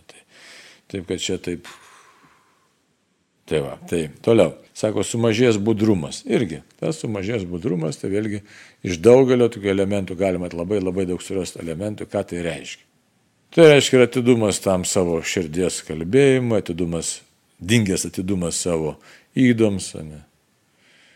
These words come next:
Atrodo, atsivertimo pradžioj kovosiu su ta, su ta, su ta trečia yda, taip toliau, čia angažuotas, e, keisiu savo charakterį. Ilgainiui, nu,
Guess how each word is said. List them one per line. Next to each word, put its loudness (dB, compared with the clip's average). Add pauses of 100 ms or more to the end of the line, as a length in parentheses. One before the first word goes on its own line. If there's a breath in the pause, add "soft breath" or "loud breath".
(320 soft breath)
Atrodo, 4 (180)
atsivertimo -4
pradžioj -4
kovosiu -2
su -4
ta, -2
su -8
ta, -6
su -8
ta -4
trečia -4
yda, 0
taip -2
toliau, 0
čia -4 (180)
angažuotas, -2 (580 loud breath)
e, -6
keisiu 2
savo 2
charakterį. 0 (500 loud breath)
Ilgainiui, 2 (340)
nu, -4